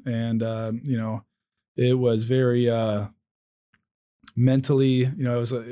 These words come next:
it came with a lot of mental strain to show up every day and to, you know, keep the same focus and make sure that you're not, uh, you know, getting down or upset about something or some little thing. You gotta show up every day and be consistent. So, um, it was a,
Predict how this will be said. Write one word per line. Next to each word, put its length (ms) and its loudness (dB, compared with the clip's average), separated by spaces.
it 60 -8
came 140 0
with 80 2
a 40 2
lot 100 2
of 40 2
mental 260 0
strain 480 -2
to 280 -2
show 220 0
up 100 -4
every 180 -2
day 360 0
and 300 2
to, 460 0
you 100 -2
know, 100 -2
keep 220 -2
the 60 -4
same 240 0
focus 460 -2
and 120 -2
make 200 -2
sure 240 0
that 280 -2
you're 140 2
not, 340 0
uh, 200 0
you 180 -2
know, 120 -4
getting 300 -4
down 400 -4
or 200 -6
upset 440 -4
about 280 -4
something 420 -4
or 300 -6
some 240 -2
little 200 -6
thing. 380 -8
You 160 0
gotta 140 2
show 160 0
up 80 -4
every 180 -2
day 120 -2
and 120 -4
be 100 -6
consistent. 540 -4
So, 300 -4
um, 460 -2
it 80 2
was 160 2
a, 320 -2